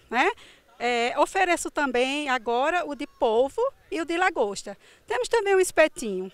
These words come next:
certo? Um petisco assim rápido, porque aquele pessoal que vem, passa quinze minutos,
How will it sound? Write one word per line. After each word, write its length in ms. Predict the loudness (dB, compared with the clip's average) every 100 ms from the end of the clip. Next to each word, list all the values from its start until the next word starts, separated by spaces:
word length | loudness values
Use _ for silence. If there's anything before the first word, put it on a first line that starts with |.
| 0
certo? 340 | 4 4 2 _ -20 -20 -10
Um 100 | -2
petisco 520 | 2 2 0 -2 0
assim 360 | -2 2 0 0
rápido, 680 | 4 6 6 4 -8 -12 -16 _ _
porque 420 | -2 -2 0 0 2
aquele 320 | 0 -2 0
pessoal 560 | 2 2 2 2 2 2
que 160 | -2
vem, 340 | -6 -4 -4 -6 -12 _
passa 300 | 4 4 4
quinze 280 | -2 -2 -2
minutos, 760 | -6 -6 -2 -2 -2 -8 -14